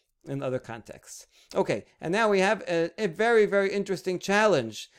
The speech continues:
Uh, Amar le'ahu mina l'Rabban Gamliel, a certain heretic. You, from the context, we could, uh, see that it's talking about a Christian heretic, uh, who tells Rabban Gamliel,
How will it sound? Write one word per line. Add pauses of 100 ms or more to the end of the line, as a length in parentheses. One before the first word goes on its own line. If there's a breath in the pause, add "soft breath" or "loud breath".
(160 soft breath)
Uh,
Amar
le'ahu
mina
l'Rabban
Gamliel,
a
certain
heretic. (260 loud breath)
You,
from
the
context,
we
could, (120)
uh,
see
that
it's
talking
about
a
Christian
heretic, (520 loud breath)
uh,
who
tells
Rabban
Gamliel,